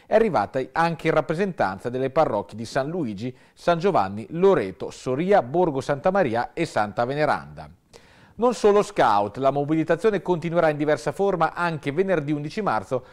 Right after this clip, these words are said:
col Comune di Pesaro che organizza l'evento In bici per la pace per l'Ucraina. Pace ma anche ambiente, perché la biciclettata partirà alle diciassette e trenta dall'ex Samga di Via Morosini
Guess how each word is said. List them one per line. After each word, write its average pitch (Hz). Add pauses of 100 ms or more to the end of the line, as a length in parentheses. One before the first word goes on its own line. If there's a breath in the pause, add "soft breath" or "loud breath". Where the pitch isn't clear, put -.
(180 loud breath)
col 214
Comune 160
di 185
Pesaro 151
che -
organizza 151
l'evento 127
In 196
bici 113
per 165
la 170
pace 104
per 139
l'Ucraina. 143 (440 soft breath)
Pace 165
ma 175
anche 170
ambiente, 175
perché 139
la 131
biciclettata 139
partirà 143
alle 120
diciassette 127
e 127
trenta 151
dall'ex 120
Samga 131
di 110
Via 131
Morosini 131